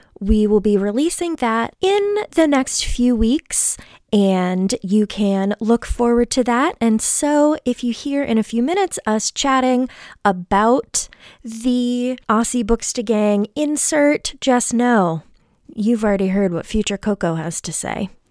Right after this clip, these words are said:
and you know the real deal. All right, now we are gonna go back to Kelly, and she is gonna tell us about what all of the categories are.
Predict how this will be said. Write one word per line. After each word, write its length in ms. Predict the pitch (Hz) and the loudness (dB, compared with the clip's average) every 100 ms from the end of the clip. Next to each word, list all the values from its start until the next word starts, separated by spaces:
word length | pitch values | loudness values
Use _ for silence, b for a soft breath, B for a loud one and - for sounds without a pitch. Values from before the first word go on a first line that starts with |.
| _ | _
and 160 | 185 180 | -6 -4
you 320 | 190 196 208 | -2 2 2
know 460 | 196 185 147 - 170 b b b _ | 2 0 -2 -6 -10 b b b _
the 100 | 202 | -6
real 280 | 190 190 220 | -4 -4 -6
deal. 360 | 202 139 - 196 - _ B B B - | -6 -6 -8 -12 -20 _ B B B -4
All 120 | 202 | 0
right, 260 | 214 208 - | 2 0 -2
now 460 | 196 233 214 185 185 | -2 0 0 0 -4
we 300 | - 220 247 | -2 -2 0
are 100 | 269 | -4
gonna 180 | 214 214 | -4 -4
go 140 | 202 190 | -4 -4
back 320 | 196 208 - | -4 -6 -8
to 120 | - | -16
Kelly, 500 | - 214 233 262 277 b b b | -10 -6 -4 -4 -6 b b b
and 140 | 214 | -6
she 360 | 202 - 285 294 302 | -4 -4 -2 -2 -4
is 120 | 214 | -6
gonna 220 | - 175 | -4 -6
tell 300 | 180 - 254 | -6 -8 -4
us 380 | 247 247 - - B B B - | -4 -4 -6 -8 B B B -6
about 400 | 190 175 175 208 _ | -4 -2 -6 -12 _
what 380 | 240 - - - _ | -4 -4 -8 -14 _
all 320 | 208 202 208 214 | -4 -2 -2 -2
of 220 | 202 185 - - | -4 -4 -18 -8
the 420 | - 180 180 180 175 _ _ | -2 -2 0 -2 -6 _ _
categories 760 | - 175 170 175 175 170 180 - _ | -10 -8 -8 -8 -6 -6 -8 -12 _
are. 320 | 170 - 175 | -10 -10 -14